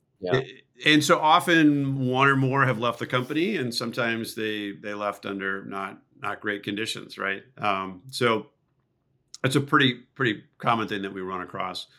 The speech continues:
Speaker 2: Um, I mean, one of the things that, that buyers also like is if the company's been capital efficient.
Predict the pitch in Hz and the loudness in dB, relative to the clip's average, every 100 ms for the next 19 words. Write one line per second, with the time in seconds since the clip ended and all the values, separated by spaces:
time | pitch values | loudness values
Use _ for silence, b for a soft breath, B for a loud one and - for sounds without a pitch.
0 | b b b b b _ - 127 117 117 | b b b b b _ 2 4 4 2
1 | - _ - - 156 151 160 196 190 165 | -6 _ -20 4 10 10 10 8 6 4
2 | 147 135 127 117 110 107 _ _ 120 113 | 4 2 0 0 -2 -6 _ _ -2 -2
3 | - 110 104 101 104 95 107 101 98 92 | -2 0 0 0 -2 -6 -6 -4 -4 -6
4 | - 110 104 104 104 98 - - - 107 | -10 -6 -4 -2 -2 -2 -4 -6 -10 -4
5 | 123 120 123 107 110 101 - 107 104 104 | -2 0 0 -2 -4 -10 -4 -2 -2 -6
6 | 92 - 90 - 98 | -10 -10 -12 -10 -12